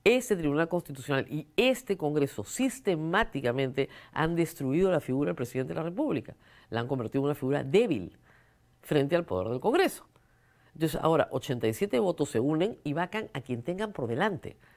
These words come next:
Sin causa. Prácticamente sin causa. Grave indignidad.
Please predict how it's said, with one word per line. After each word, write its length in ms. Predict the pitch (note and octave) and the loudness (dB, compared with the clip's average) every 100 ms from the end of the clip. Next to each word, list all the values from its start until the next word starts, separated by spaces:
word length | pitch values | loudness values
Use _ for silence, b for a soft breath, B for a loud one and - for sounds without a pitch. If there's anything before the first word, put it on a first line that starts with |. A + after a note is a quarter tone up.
| b b b b | b b b b
Sin 320 | - - D#4 | -2 2 2
causa. 720 | C4+ D4+ F4+ D4+ - G#2+ F2 - _ _ _ - b b b _ _ _ - | 4 4 6 4 0 -2 -2 -10 _ _ _ -20 b b b _ _ _ 2
Prácticamente 920 | G4 G#4 - - F3 D3+ F3+ F#3+ D#3 | 4 4 -2 -4 2 4 4 -2 -2
sin 200 | C#3 C3 | -4 -2
causa. 340 | F#3 E3+ - | 2 2 0
Grave 400 | B2+ G3 C4+ C#4+ | 2 4 6 4
indignidad. 680 | B3+ G#3 D#3+ D#3 D#3 G3 D3+ | 2 2 2 4 4 4 0